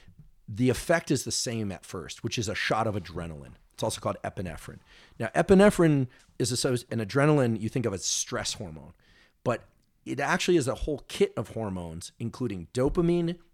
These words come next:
epinephrine, and norepinephrine. They all get released.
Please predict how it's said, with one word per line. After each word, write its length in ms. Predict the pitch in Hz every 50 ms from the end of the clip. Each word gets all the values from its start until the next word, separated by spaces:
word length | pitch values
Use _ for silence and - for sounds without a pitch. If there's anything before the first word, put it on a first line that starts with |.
| _ -
epinephrine, 540 | - 123 - 147 123 120 117 - - 127 117 104
and 140 | 95 95
norepinephrine. 580 | 101 110 107 101 98 - - 90 82 - - 90
They 120 | 92 104
all 200 | 127 143 156 156
get 160 | 143 151 - -
released. 480 | 110 101 92 82 69 - - - -